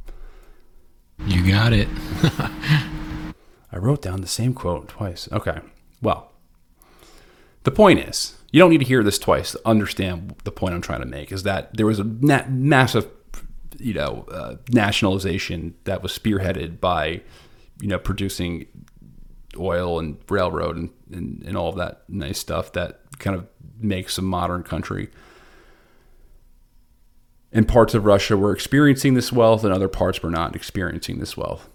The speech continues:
Speaker 2: Um, and this was, like, one of the reasons why the German Empire was, was sort of freaked out by them at this, at this period, because everyone was forecasting, like, e-, everyone in Europe throughout the world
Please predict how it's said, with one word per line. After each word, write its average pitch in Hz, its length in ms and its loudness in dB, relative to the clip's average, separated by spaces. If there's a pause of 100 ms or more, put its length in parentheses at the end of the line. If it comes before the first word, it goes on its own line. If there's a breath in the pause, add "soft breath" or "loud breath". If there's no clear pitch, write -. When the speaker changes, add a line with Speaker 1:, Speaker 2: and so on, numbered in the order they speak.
(1200)
Speaker 2:
Um, 85 560 -2 (300)
and 160 100 2
this 160 80 0
was, 127 100 2
like, 123 180 4
one 101 120 4
of 104 40 2
the 104 60 2
reasons 104 360 2
why 101 120 2
the 98 80 0
German 113 360 6
Empire 95 460 0
was, 95 340 -4 (120)
was 95 200 -2
sort 101 400 -2
of 98 80 -2
freaked 98 300 -4
out 98 200 0
by 95 180 2
them 95 260 -2
at 92 80 -8
this, 98 260 -4 (140)
at - 140 -10
this - 160 -10
period, 98 460 -4
because 98 520 -2 (420 soft breath)
everyone 180 380 6
was 117 140 2
forecasting, 92 1000 0
like, 101 140 -8
e-, - 40 -6
everyone 139 640 4
in 101 140 2
Europe 101 500 0 (640)
throughout 143 360 4
the 101 80 0
world 98 500 0